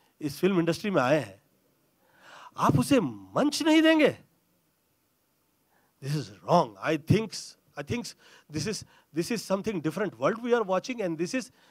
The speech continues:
this is, um, maybe they are not realizing, but they are indirectly, uh, doing, um,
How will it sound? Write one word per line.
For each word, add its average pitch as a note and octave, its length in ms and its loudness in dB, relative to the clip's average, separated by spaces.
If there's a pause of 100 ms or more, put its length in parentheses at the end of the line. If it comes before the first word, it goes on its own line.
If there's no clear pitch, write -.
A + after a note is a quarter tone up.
(260)
this D#3 240 0
is, G#3+ 180 0
um, D#3 400 6 (960)
maybe A#3 220 8
they G3+ 220 8
are F#3 100 0
not G#3 140 8
realizing, G#3 520 4 (420)
but D3 160 0
they D#3 120 6
are G#3+ 260 6 (840)
indirectly, G#3+ 640 4 (540)
uh, C3 280 2 (140)
doing, G3 240 6 (180)
um, B2 680 -2